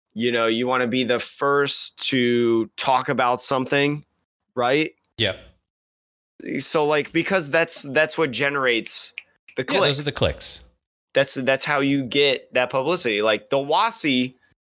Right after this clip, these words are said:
Speaker 1: P T C G Radio, he's so popular because he's always the first to report on, like, a new card or a new combo or a new mechanic of some sort.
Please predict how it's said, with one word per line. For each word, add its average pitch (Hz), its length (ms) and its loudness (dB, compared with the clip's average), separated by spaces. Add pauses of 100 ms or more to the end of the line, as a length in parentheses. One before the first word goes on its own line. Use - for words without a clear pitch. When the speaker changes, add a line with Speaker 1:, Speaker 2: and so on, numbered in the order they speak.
(720)
Speaker 1:
P 160 140 -2
T 165 140 -2
C 165 160 2
G 160 160 0
Radio, 143 640 2 (400)
he's 190 560 0 (400)
so 170 280 -2
popular 156 560 0
because 139 300 -2
he's 170 200 2 (120)
always 214 380 0
the 170 140 0
first 185 400 -2
to 156 80 -2
report 135 560 -2
on, 123 180 -2
like, 123 200 0
a 123 120 2
new 131 220 -2
card 127 320 0
or 113 220 0
a 120 160 4
new 139 240 0
combo 117 560 0
or 117 280 0
a 117 200 2 (160)
new 147 540 0 (1300)
mechanic 143 880 0 (260)
of 117 120 0
some 120 200 0
sort. 85 340 0